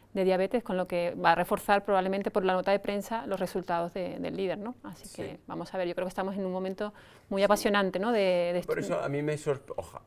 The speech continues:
Speaker 2: ojalá ahora vaya todo en la misma línea
Speaker 1: Claro.
Speaker 2: y sea muy robusto, eh, porque, bueno, a mí me sorprendió este ensayo clínico, porque yo después del elixa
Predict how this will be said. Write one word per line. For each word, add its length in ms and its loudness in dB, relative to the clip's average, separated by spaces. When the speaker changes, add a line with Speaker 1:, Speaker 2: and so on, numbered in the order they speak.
Speaker 2:
ojalá 260 0
ahora 220 8
vaya 360 4
todo 240 4
en 80 -4
la 60 -2
misma 300 -4
línea 260 0
Speaker 1:
Claro. 220 -2
Speaker 2:
y 80 -8
sea 240 0
muy 200 -4
robusto, 680 -4
eh, 420 -2
porque, 460 -2
bueno, 420 0
a 100 -8
mí 120 0
me 80 0
sorprendió 680 -4
este 260 -4
ensayo 380 0
clínico, 640 -4
porque 320 -2
yo 140 0
después 420 -4
del 300 -2
elixa 500 -4